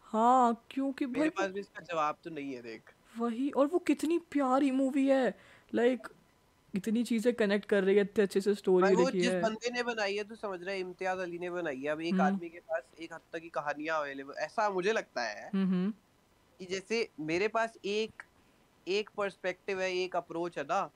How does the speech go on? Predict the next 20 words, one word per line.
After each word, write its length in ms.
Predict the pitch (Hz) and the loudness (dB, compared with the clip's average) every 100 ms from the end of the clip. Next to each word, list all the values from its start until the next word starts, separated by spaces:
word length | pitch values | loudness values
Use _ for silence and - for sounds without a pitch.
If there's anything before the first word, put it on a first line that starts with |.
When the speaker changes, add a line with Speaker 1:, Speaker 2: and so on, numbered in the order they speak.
| - | -10
Speaker 1:
हाँ। 520 | 196 190 185 175 180 _ _ 196 | -2 0 0 -2 -6 _ _ -6
Speaker 2:
मेरे 200 | 196 220 | -4 -2
पास 160 | 254 | -2
limited 420 | 220 208 214 220 240 | -2 -4 -4 -4 -2
amount 300 | 220 214 214 | 0 0 0
of 140 | 226 202 208 | -4 -4 -10
things 160 | 208 - | -10 -10
to 60 | 214 196 | -8 -2
tell 220 | 190 185 | -2 0
है। 220 | 151 123 - | 0 -2 -4
Speaker 1:
बात 260 | 156 165 170 | -2 -2 -2
तो 60 | 180 | -8
सही 240 | 160 156 | -8 -8
है। 140 | 185 - _ _ _ _ 170 | -8 -12 _ _ _ _ -6
Speaker 2:
वो 100 | 208 | -2
limited 360 | 202 214 226 | -2 0 0
amount 300 | 226 214 208 | 2 0 0
of 120 | 220 214 | -4 -4
things 160 | 208 214 - | -6 -8 -8
to 120 | 220 | -8